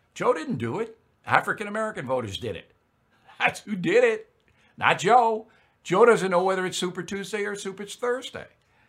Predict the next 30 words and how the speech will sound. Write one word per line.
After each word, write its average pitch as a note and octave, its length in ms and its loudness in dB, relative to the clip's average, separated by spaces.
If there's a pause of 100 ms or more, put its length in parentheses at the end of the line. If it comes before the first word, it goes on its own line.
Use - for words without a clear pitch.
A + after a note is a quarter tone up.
(320)
He - 120 0
doesn't A3 260 8
know. B3 320 4 (280)
Ah, F3+ 560 4 (1000)
but F#3 200 8
he F#3+ 80 2
did G#3+ 200 4
come G#3+ 120 4
back F3+ 160 10
and D#3+ 80 -2
go, E3+ 140 10
"I'm D#3+ 120 6
getting D#3 240 2
ahead D#3+ 160 8
of B2 60 0
myself." - 480 -8
So D3+ 120 -2
he's D3+ 140 -4
not E3+ 300 2
totally D3+ 440 0
out D#2 200 -8
of - 100 -20
it, - 60 -20 (680)
all F#2+ 120 -8
right, F#2+ 240 -4
when, G#2 160 -10
in G2+ 220 -10
that F#2+ 200 -8
little F#2+ 180 -8
la-, F#2+ 300 -4